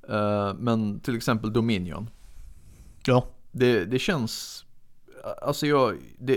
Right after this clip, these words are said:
Speaker 1: det känns onödigt. Där är mycket luft i den, eh, i den lådan. Eh, och då kan man försöka försvara det med att, ja, nej men, eh,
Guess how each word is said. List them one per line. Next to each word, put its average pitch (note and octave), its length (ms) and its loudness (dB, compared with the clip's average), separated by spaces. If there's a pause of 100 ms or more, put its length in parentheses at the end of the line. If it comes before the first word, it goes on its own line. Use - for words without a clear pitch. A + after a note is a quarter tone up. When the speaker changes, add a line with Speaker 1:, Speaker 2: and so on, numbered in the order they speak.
(100)
Speaker 1:
det C3 100 0
känns C3+ 280 -2
onödigt. G#2 640 -2 (200)
Där C3 140 4
är C3 80 4
mycket C3+ 340 2
luft A#2 260 2
i A#2 40 0
den, G#2+ 280 0
eh, G2 180 -4 (100)
i A2 100 -6
den G#2+ 240 2
lådan. G2+ 600 2 (180)
Eh, F#2+ 280 -2
och G#2 500 2
då A2+ 120 2
kan A2+ 180 -2
man A2 120 2
försöka A#2 340 0
försvara G#2 560 0
det G2+ 180 0
med F#2+ 320 0
att, F2 160 -6
ja, B2 320 2
nej A#2 200 0
men, A2+ 280 0
eh, G#2 280 0